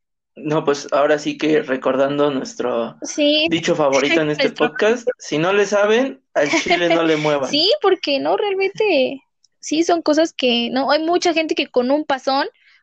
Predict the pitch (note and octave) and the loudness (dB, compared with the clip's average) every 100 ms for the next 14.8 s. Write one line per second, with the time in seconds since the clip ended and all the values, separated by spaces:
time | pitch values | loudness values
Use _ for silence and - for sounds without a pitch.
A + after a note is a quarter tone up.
0 | - C#4 B3+ A3+ A3+ _ _ _ _ _ | -4 -2 -2 -4 -10 _ _ _ _ _
1 | - C4 C#4+ C#4 C#4 D4+ C#4+ C#4 D#4 E4+ | -8 -2 0 0 -2 -2 0 -2 -2 0
2 | C4 B3+ C#4+ C#4+ C4+ A#3+ A#3+ B3+ C4+ B3+ | 2 2 -2 -6 -6 -4 -2 -2 -2 -4
3 | A#3+ A#3+ A#3+ - - C#4 F4+ - - _ | -2 -2 -2 -4 -4 -4 -4 -10 -20 _
4 | C4 C4+ D4 G4 - A4 _ _ _ D4 | 2 2 2 -2 0 0 _ _ _ 0
5 | C4 C4+ D#4+ D#4 D4+ - D4+ C#4 C#4 C#4 | 2 0 -2 -4 -8 -4 -4 -2 -2 -2
6 | C4+ B3 C4+ C#4 G4 C#5 F#4 F#4 E4 C#4 | 0 0 2 0 2 0 0 0 0 4
7 | C#4 F#4 C#4+ A#3+ B3+ B3+ C4 E4+ _ - | 2 2 0 0 0 -2 -2 -8 _ -20
8 | - - B3+ A#3+ A#3+ C#4+ C#4+ C#4+ C4+ C4 | -20 -4 0 2 2 2 2 2 0 0
9 | C#4 B3+ - _ _ - _ _ - - | 0 0 -4 _ _ -18 _ _ -20 -20
10 | - _ _ _ _ _ _ C#4+ C#4 C4 | -20 _ _ _ _ _ _ 0 0 0
11 | C#4 D4 C5 E4 D#4 F4 C#4+ F4 - F4+ | -2 0 2 2 2 2 2 0 0 0
12 | D4 C#4 - - - - _ _ _ _ | 4 4 2 -4 -18 -20 _ _ _ _
13 | _ _ _ _ _ _ _ - - - | _ _ _ _ _ _ _ -20 -20 -20
14 | _ _ _ A2+ G2+ A#2 C3 - | _ _ _ 0 2 2 0 -10